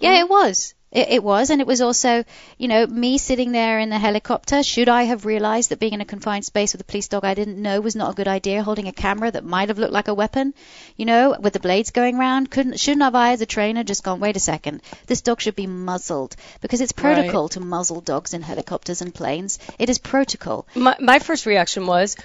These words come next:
Speaker 2: "What if it wasn't you? You weren't in there, but what if the dog was so excited it was the pilot?"
Speaker 1: Yeah, well, and that's
Speaker 2: That's
Speaker 1: the reason why they're muzzled.
Speaker 2: Yeah.
Speaker 1: Because if it's, a, you know, you can't have a go at the, <laughs> you can't and bite the pilot.
Speaker 2: Right,
Speaker 1: And it's
Speaker 2: especially if
Speaker 1: happened.
Speaker 2: you're up in the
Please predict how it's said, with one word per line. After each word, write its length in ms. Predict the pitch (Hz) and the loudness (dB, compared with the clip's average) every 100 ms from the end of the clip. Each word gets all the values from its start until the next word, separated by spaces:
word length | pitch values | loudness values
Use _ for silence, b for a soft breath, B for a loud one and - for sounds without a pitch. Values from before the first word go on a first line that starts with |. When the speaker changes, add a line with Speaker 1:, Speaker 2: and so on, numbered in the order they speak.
| B - | B 4
Speaker 2:
"What 160 | 240 | 4
if 100 | 247 | 6
it 80 | 226 | 4
wasn't 400 | 214 208 196 196 | 4 4 0 0
you? 140 | 247 | -2
You 180 | 196 208 | 0 -2
weren't 180 | 196 190 | 0 2
in 140 | 233 | 0
there, 160 | 233 180 | 2 0
but 80 | 165 | 2
what 100 | 208 | 0
if 60 | |
the 80 | 196 | 2
dog 180 | 190 185 | 2 2
was 120 | 180 | 0
so 100 | 196 | -4
excited 420 | 175 - 202 190 | -2 2 2 2
it 120 | 170 175 | -2 -4
was 100 | - | -8
the 80 | - | -4
pilot?" 380 | - 202 165 | 0 0 2
Speaker 1:
Yeah, 140 | 226 208 | 4 4
well, 180 | 202 190 | 4 0
and 180 | 196 | 0
that's 260 | 202 247 - | 4 4 6
Speaker 2:
That's 120 | 247 | 6
Speaker 1:
the 60 | 294 | 6
reason 400 | 208 190 233 214 | 4 0 -2 2
why 260 | 175 170 | 2 2
they're 160 | 185 214 | 0 -2
muzzled. 540 | 233 285 302 208 165 | 0 0 0 -4 -6
Speaker 2:
Yeah. 320 | 180 190 185 175 | -4 -2 -2 -4
Speaker 1:
Because 260 | 214 - 202 | -8 -2 0
if 140 | 208 | 0
it's, 160 | 196 196 | -2 -4
a, 100 | 196 | -4
you 120 | 202 | -4
know, 80 | 185 | -6
you 100 | 196 | -6
can't 320 | - 233 233 | -2 -2 0
have 100 | 233 | -2
a 60 | 214 | 0
go 140 | 202 | -2
at 80 | - | -2
the, 300 | 180 - 220 | -8 -6 -4
<laughs> 60 | 214 | -4
you 60 | |
can't 240 | - 226 208 | -4 -4 -2
and 100 | 196 | -2
bite 200 | 185 - | -2 -2
the 60 | |
pilot. 440 | - 202 240 - - | -6 -2 -2 -4 -2
Speaker 2:
Right, 180 | 214 196 | 4 6
Speaker 1:
And 100 | 233 | 6
it's 80 | 233 | 6
Speaker 2:
especially 340 | 247 294 294 277 | 6 8 6 6
if 80 | 285 | 6
Speaker 1:
happened. 180 | 175 | 4
Speaker 2:
you're 160 | 208 220 | 4 4
up 200 | 220 240 - | 6 4 2
in 160 | 226 220 | -2 0
the 160 | 202 | 0